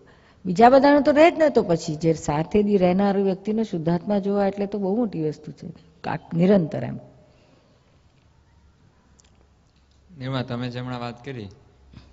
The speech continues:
Speaker 2: જે આ, આ ક્લેમવાળી ફાઇલ, અને એ તમારું તો જે અંદર અન્ડરસ્ટેન્ડિંગ હોય, પણ ઘણી બધી વાર એવું એમાં મિસયુઝ પણ થઈ જાય ને કે હોય અને પોતાને રાગનો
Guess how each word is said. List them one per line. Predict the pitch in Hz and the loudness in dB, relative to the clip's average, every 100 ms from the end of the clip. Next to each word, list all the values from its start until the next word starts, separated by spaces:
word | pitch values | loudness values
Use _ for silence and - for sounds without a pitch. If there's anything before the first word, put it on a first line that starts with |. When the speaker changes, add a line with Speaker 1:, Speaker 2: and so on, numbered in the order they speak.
| 113 | -18
Speaker 2:
જે | 104 101 98 98 - - - _ - | -14 -14 -14 -18 -20 -20 -20 _ -20
આ, | 104 104 - | -20 -20 -16
આ | 107 104 101 101 117 131 127 | -12 -12 -12 -16 -20 -20 -20
ક્લેમવાળી | - 123 117 107 104 | -10 -8 -8 -8 -10
ફાઇલ, | 104 - 104 98 101 _ - - - - _ _ _ _ _ - - | -12 -12 -10 -10 -14 _ -20 -20 -20 -20 _ _ _ _ _ -20 -18
અને | 104 107 107 107 - - - | -14 -14 -14 -18 -20 -20 -20
એ | 107 - - _ | -20 -20 -20 _
તમારું | 113 113 117 | -16 -14 -14
તો | 113 | -14
જે | 117 117 | -12 -10
અંદર | 113 113 | -10 -12
અન્ડરસ્ટેન્ડિંગ | 107 110 107 117 110 101 | -10 -10 -10 -12 -12 -12
હોય, | 101 95 - _ _ _ _ _ _ | -12 -12 -16 _ _ _ _ _ _
પણ | 113 104 | -18 -12
ઘણી | 113 | -10
બધી | 120 123 123 | -8 -8 -8
વાર | 120 | -8
એવું | 117 120 117 | -10 -12 -12
એમાં | 120 | -12
મિસયુઝ | 113 117 - 131 - | -12 -12 -12 -16 -12
પણ | 131 | -12
થઈ | 127 127 | -10 -10
જાય | 113 | -8
ને | 98 | -10
કે | 95 107 | -12 -14
હોય | 101 110 120 | -12 -10 -8
અને | 120 117 | -10 -12
પોતાને | 117 113 123 117 113 | -14 -14 -12 -12 -12
રાગનો | 107 110 120 117 107 | -8 -8 -8 -8 -10